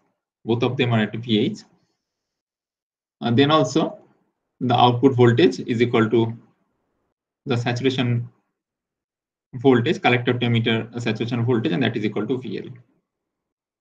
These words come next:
So what we find is, if I apply the input combination like V L, V L, then only the output is equal to V H.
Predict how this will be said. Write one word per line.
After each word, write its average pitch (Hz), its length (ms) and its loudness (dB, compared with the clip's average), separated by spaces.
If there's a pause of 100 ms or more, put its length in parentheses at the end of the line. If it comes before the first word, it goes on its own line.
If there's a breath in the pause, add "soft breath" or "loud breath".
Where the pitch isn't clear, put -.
So 143 80 4
what 147 160 8
we 202 120 8
find 131 360 4
is, 147 300 4 (1160)
if - 120 2
I 196 180 8
apply 151 580 4 (1800)
the 131 140 4
input 185 260 4
combination 170 460 2
like 156 180 0
V 139 220 4
L, 165 160 4
V 143 200 4
L, 349 180 2 (540)
then 139 280 2
only 226 500 6
the - 80 0
output 151 320 4
is 123 80 0
equal 139 180 -2
to 196 60 -4
V 101 260 -6
H. - 180 -20